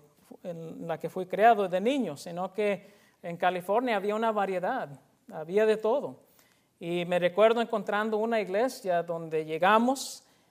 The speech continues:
y todos estaban, era el verano, la mayoría estaban en shorts, los, lo-, los hombres estaban en shorts, ah,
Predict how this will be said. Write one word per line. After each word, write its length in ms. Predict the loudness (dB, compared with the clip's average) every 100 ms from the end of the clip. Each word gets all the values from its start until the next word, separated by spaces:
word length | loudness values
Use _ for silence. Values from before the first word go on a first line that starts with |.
| _
y 460 | -10 -6 -4 -2 -2
todos 420 | 0 2 2 0
estaban, 420 | -4 2 4 4
era 160 | 2 2
el 80 | 2
verano, 540 | 0 0 0 0 -4
la 180 | -4 -6
mayoría 480 | -6 -6 -4 -2 -2
estaban 460 | 0 -2 0 -2
en 40 | -4
shorts, 720 | -6 0 0 0 -10 -14 -16 _
los, 400 | -14 -12 -14 -18 -18 -16
lo-, 300 | -10 -8 -8 -8
los 280 | -8 -12 -6
hombres 500 | 0 2 2 -2 -6
estaban 300 | -6 -6 -6
en 80 | -8
shorts, 640 | -2 4 4 4 0 -14 _ _ _ _
ah, 480 | -12 -10 -8 -8 -10